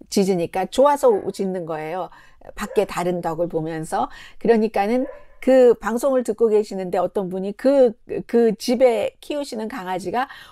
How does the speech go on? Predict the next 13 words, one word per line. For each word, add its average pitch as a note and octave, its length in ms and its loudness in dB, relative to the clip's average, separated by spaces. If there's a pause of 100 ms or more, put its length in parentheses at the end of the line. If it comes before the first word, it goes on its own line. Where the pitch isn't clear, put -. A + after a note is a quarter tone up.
어디 C#4 400 2
잠자다가 C4+ 560 0
일어나서 A#3 640 0 (300)
"어디지? C#4+ 640 0
친구가 D#4+ 400 -4
어디지?" A#3 360 -2
하고 A3+ 200 2
돌아봤다고 F#3+ 760 -4
얘기를 E3+ 260 -2
하시던데 F3 440 -8 (240)
조용히 F3+ 480 -2
하니까 F#3+ 380 -6
예쁘네. E3+ 760 -2